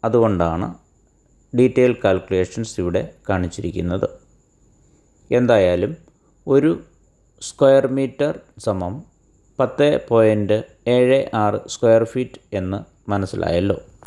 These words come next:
ഈ വീഡിയോ നിങ്ങൾക്ക് ഉപകാരപ്പെടുമെന്ന് വിശ്വസിക്കുന്നു. തുടർന്നുള്ള വീഡിയോകൾ നിങ്ങൾക്ക് ലഭിക്കാനായി ബെൽ ഐക്കൺ പ്രസ് ചെയ്ത് സബ്സ്ക്രൈബ് ചെയ്യുക, ലൈക്ക് ചെയ്യുക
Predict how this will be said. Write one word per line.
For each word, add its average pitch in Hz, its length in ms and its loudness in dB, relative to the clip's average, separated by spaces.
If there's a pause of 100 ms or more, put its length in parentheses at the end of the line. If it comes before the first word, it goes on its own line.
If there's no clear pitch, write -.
(2000)
ഈ 139 100 4 (120)
വീഡിയോ 156 280 2 (180)
നിങ്ങൾക്ക് 127 400 0 (180)
ഉപകാരപ്പെടുമെന്ന് 120 840 0 (180)
വിശ്വസിക്കുന്നു. 101 600 -6 (720)
തുടർന്നുള്ള 151 480 4 (100)
വീഡിയോകൾ 101 420 4 (240)
നിങ്ങൾക്ക് 123 380 -2
ലഭിക്കാനായി 120 680 0 (480)
ബെൽ 127 260 2
ഐക്കൺ 139 320 -6
പ്രസ് 113 260 -4
ചെയ്ത് 98 240 -2 (200)
സബ്സ്ക്രൈബ് 127 520 0
ചെയ്യുക, 110 260 2 (600)
ലൈക്ക് 117 420 0 (100)
ചെയ്യുക 104 260 2